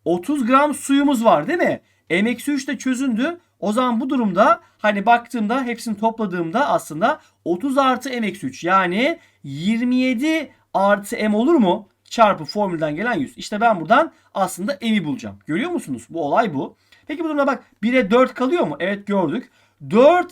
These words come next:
M eksi on iki eşittir yirmi yedi artı M'dir. Evet üç M eşittir otuz dokuz. M de buradan on üç geldi. İşte ben işlemimi yapmış oldum.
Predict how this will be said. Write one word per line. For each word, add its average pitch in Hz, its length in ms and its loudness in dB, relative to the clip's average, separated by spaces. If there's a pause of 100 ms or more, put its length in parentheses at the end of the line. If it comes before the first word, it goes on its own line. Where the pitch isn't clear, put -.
(140)
M 240 520 4
eksi 208 440 -6
on 247 240 -2
iki 196 260 -4
eşittir 151 420 -6
yirmi 165 520 -6
yedi 202 240 -2
artı 175 360 2 (220)
M'dir. 139 380 -6 (360)
Evet 220 340 0
üç 339 500 0
M 208 440 2
eşittir 170 540 -8
otuz 143 380 -6
dokuz. 226 480 -4 (300)
M 220 380 4
de 156 200 -2
buradan 170 600 0
on 185 400 -4
üç 196 340 -6
geldi. 151 360 0
İşte - 340 -14
ben 113 160 -16
işlemimi 120 420 -10
yapmış 180 400 -4
oldum. 127 560 -6